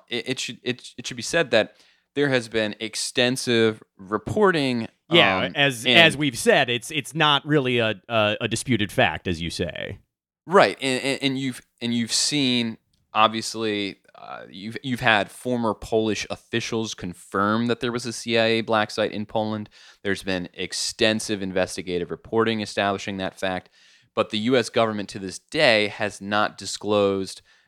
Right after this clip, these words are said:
Speaker 1: the, the countries where it operated these black sites, and they say, they, they give them,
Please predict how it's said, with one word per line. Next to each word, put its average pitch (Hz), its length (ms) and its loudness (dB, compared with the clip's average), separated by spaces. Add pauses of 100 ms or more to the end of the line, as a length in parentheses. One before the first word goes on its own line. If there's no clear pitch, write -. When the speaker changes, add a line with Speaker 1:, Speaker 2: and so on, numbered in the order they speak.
(120)
Speaker 1:
the, 98 300 4
the 92 120 -2
countries 123 640 -2
where 104 320 2
it 101 100 -2
operated 87 640 -2
these 92 240 -6
black 110 360 2
sites, 80 320 -6
and 87 100 -8
they 85 120 -6
say, 90 340 -4
they, 92 140 -6
they 101 160 -4
give 101 200 -6
them, 95 240 -4